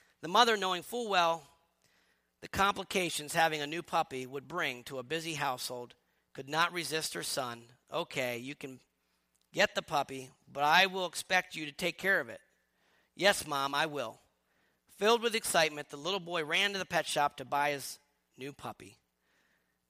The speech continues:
After determining that the boy had enough money,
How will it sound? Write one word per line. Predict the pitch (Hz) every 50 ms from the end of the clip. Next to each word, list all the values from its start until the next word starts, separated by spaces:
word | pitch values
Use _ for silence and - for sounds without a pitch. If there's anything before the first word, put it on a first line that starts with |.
| _ -
After | 170 185 214 214 - - 208 202 190 170
determining | 160 147 143 - - - 220 220 214 196 170 147 139 135 147 139 - _ _ _ _ _ -
that | 127 139 147 -
the | 156
boy | 139 135 165 175 185 185
had | 175 165 151
enough | 143 147 165 170 - -
money, | 147 135 127 120 120 120 117